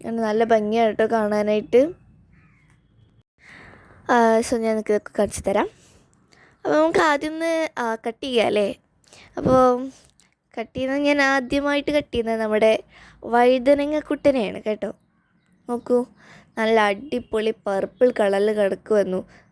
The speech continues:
എന്നാൽ നമുക്കൊന്ന് പറിച്ചിട്ട് വന്നാലോ? So, പക്ഷെ ഞാൻ, ആ, പെട്ടുപോയതായിരുന്നു കേട്ടോ. കാരണം എന്താണെന്ന് വെച്ചാൽ ഞാൻ എടുത്തത് നല്ല ഭംഗി നോക്കിയെടുത്ത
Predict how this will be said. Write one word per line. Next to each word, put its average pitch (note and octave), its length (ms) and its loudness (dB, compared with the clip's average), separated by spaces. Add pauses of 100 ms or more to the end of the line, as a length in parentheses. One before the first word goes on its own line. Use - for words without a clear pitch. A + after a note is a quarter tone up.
(160)
എന്നാൽ A3 240 0 (100)
നമുക്കൊന്ന് B3+ 440 0
പറിച്ചിട്ട് C4 420 -2
വന്നാലോ? B3+ 360 0 (1600)
So, C#4+ 80 0 (600)
പക്ഷെ F4+ 240 -2 (100)
ഞാൻ, E4+ 180 2 (840)
ആ, A#3 40 -4 (280)
പെട്ടുപോയതായിരുന്നു G#3+ 840 2
കേട്ടോ. F#3+ 180 -6 (840)
കാരണം A3+ 260 2
എന്താണെന്ന് A3+ 300 2
വെച്ചാൽ A#3+ 280 2 (440)
ഞാൻ C#4 180 0 (580)
എടുത്തത് D4 420 0 (220)
നല്ല A#3 160 0 (140)
ഭംഗി B3+ 420 -2
നോക്കിയെടുത്ത G#3 400 -2